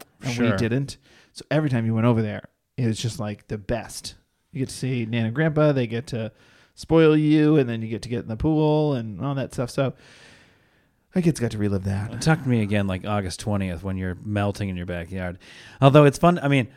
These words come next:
Speaker 2: the temporary pool, I think, might be the way to go. I'm never sure. You know, if it's, am I gonna be a, am I really gonna be a pool guy?
Speaker 1: I'm retiring
Speaker 2: I don't know.
Speaker 1: the temporary pool.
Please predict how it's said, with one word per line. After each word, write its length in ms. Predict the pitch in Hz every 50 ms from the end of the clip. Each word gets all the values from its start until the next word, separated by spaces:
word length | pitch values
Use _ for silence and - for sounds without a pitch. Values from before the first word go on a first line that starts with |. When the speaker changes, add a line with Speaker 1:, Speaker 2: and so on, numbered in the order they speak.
| _ _
Speaker 2:
the 80 | 127
temporary 560 | 113 - 160 170 160 - 143 127 120 110 104 95
pool, 260 | - - 117 113 107
I 80 | 101
think, 320 | 95 - - 117 117 110 -
might 240 | 110 110 117 123 -
be 100 | 139 139
the 80 | 143 139
way 160 | 151 151 151
to 80 | 151
go. 220 | 143 139 160 156 156
I'm 120 | 156 151
never 200 | 151 147 139 139
sure. 320 | 123 - - 127 117 107 101
You 140 | 101 107
know, 140 | 110 113 110
if 120 | 110 - -
it's, 220 | 107 - - -
am 140 | 117 120 143
I 80 | 151
gonna 180 | 156 165 170 165
be 160 | 135 139 135
a, 60 | 123
am 240 | 104 95 98 101 107
I 60 | 107
really 220 | 107 113 160 190 185
gonna 120 | 143 117
be 100 | 107 107
a 80 | 92 82
pool 260 | - - 101 98 101
guy? 380 | 101 104 101 101 98 101 101 - -
Speaker 1:
I'm 100 | 156 151
retiring 300 | 156 156 165 139 127 123
Speaker 2:
I 40 | 120
don't 180 | 117 139 123
know. 220 | 123 127 117 95 90
Speaker 1:
the 60 | -
temporary 400 | - 127 113 107 113 113 113 107
pool. 340 | 104 113 110 110 110 113